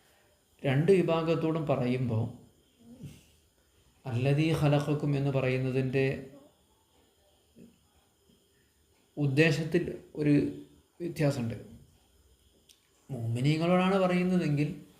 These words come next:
നിങ്ങളുടെ റബ്ബ് എന്ന് പറഞ്ഞാൽ നിങ്ങളെ സൃഷ്ടിച്ച ആൾ തന്നെയാണ്, അതിൽ തർക്കമില്ല. അത് തഅലീമിന് വേണ്ടിയാണ്. പിന്നെ തഅലീലിന് വേണ്ടിയും. തഅലീൽ പറഞ്ഞാൽ നിങ്ങളെ സൃഷ്ടിച്ച റബ്ബിനെ ആരാധിക്കുക. എന്തിനു വേണ്ടി?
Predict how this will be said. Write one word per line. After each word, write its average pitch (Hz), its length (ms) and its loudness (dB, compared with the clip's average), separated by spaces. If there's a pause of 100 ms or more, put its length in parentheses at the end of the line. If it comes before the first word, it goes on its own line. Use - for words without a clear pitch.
(520)
നിങ്ങളുടെ 165 300 0
റബ്ബ് 175 280 2
എന്ന് 175 140 2
പറഞ്ഞാൽ 175 180 0
നിങ്ങളെ 170 220 0
സൃഷ്ടിച്ച 160 400 -4
ആൾ 156 160 0
തന്നെയാണ്, 127 560 0 (640)
അതിൽ 147 160 -2
തർക്കമില്ല. 117 480 -4
അത് 151 480 -8 (1300)
തഅലീമിന് 165 640 2
വേണ്ടിയാണ്. 127 520 0 (1160)
പിന്നെ 156 400 0
തഅലീലിന് 151 600 2
വേണ്ടിയും. 113 580 0
തഅലീൽ 139 340 -4
പറഞ്ഞാൽ 165 240 -4 (140)
നിങ്ങളെ 139 260 -4
സൃഷ്ടിച്ച 151 460 -6
റബ്ബിനെ 160 340 -2
ആരാധിക്കുക. 151 520 -2
എന്തിനു 147 360 -2
വേണ്ടി? 147 400 0